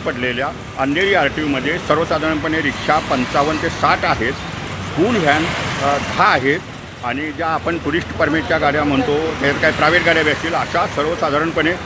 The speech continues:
तीस गाड्या पडलेल्या आहेत. काळ्या पिवळ्या टॅक्स्या सडक पाच पडलेल्या आहेत, तिथं ट्रक तीन पडलेले आहेत, टेम्पो दोन एक दिसत आहेत, बाईक शंभर सव्वाशेच्या आसपास आहेत, म्हणजे त्याच्यात इलेक्ट्रॉनिक बाईक बी आहेत, स्कूल बस एक आहे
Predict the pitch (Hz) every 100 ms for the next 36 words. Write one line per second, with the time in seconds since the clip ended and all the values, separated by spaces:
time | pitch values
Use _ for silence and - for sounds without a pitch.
0 | - - - 143 - 202 175 156 190 185
1 | 139 139 131 107 143 - - - - 143
2 | 175 180 185 180 - - - 170 - 151
3 | 175 - 165 202 - 139 127 120 107 196
4 | - - - - 139 185 180 165 185 -
5 | 156 226 190 127 135 135 113 117 - -
6 | - - 143 143 135 202 196 196 196 185
7 | 160 - 127 151 - - - - - 139
8 | 185 - - - - - - - - -
9 | - - 147 151 185 - 151 139 185 -
10 | 180 190 - 185 165 160 127 170 165 165
11 | 175 170 180 170 151 175 170 175 190 160
12 | 190 196 143 123 170 - - - - 165
13 | 254 226 233 185 180 160 117